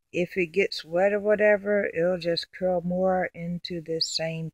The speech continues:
pattern. So it works out. And I still save a whole bunch of money because I don't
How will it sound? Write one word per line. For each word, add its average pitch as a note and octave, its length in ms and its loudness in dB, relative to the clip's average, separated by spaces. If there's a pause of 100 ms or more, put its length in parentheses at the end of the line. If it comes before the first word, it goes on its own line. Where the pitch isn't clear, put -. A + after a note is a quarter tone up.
(120)
pattern. G3+ 720 -4 (800)
So E3 640 -2 (160)
it E3+ 300 2
works F#3+ 320 -6
out. G#3 340 2 (2000)
And F#3+ 220 -2
I G#3+ 120 2
still C4+ 380 0
save D#3+ 300 0
a C#3 80 -4
whole D3 200 0
bunch C#3 260 -8
of - 60 -16
money D#3 260 -8
because F#3 460 -4
I E3+ 120 -4
don't F#3+ 320 -6